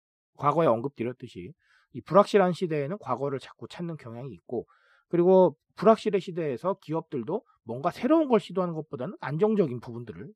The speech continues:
찾으려고 하기 때문에 아마 계속 이어질 것이다 라고 얘기를 드렸고, 실제로 그렇게 되고 있습니다. 여러분도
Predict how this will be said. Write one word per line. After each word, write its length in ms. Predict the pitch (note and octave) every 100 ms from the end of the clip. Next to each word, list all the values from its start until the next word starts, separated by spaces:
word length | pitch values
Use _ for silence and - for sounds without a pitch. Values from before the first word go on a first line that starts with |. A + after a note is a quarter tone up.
| -
찾으려고 440 | - A3 A3 E3
하기 180 | E3 G#3+
때문에 420 | - C3 A#2 E3 _ _ _
아마 200 | - C3
계속 260 | - C3+ C3
이어질 200 | C#3 C#3+
것이다 340 | C#3 - A#2 -
라고 180 | G#2+ G#2+
얘기를 240 | G2 A2+
드렸고, 420 | - A#2 - A3+ - _ _
실제로 480 | - C4 D#4 C#3 D3+
그렇게 260 | - C#3 -
되고 240 | C#3 F3+
있습니다. 400 | C3 A2 F2+ F#2 _ _ _ _ _ _ _ _
여러분도 520 | B2+ C#3+ C3+ D3 D#3+